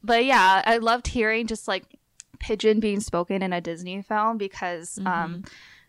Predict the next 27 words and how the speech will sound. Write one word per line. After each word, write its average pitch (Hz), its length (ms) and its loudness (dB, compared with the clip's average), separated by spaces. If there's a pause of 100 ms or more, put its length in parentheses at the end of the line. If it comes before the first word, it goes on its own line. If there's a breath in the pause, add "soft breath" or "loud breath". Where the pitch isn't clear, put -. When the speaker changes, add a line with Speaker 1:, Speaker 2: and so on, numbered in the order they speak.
(120)
Speaker 1:
not 370 200 6
so 359 140 0
much 277 180 0
when 202 100 -4
I 165 80 -4
was 180 140 -8
growing 196 360 -4
up, 214 240 0
but 175 300 -2 (120)
when 196 180 -2
my 180 120 0
parents 196 560 -2
were 208 120 0
growing 202 440 0
up 202 300 0
and 170 120 -4
even, 170 260 -10
like, 170 180 -6
my 151 160 -16
grandparents, 175 880 -12 (300)
first 202 220 -2
of - 60 -4
all, 170 300 0
speaking - 400 -4
Hawaiian 160 280 -10
wasn't 156 260 -18
allowed. 151 500 -6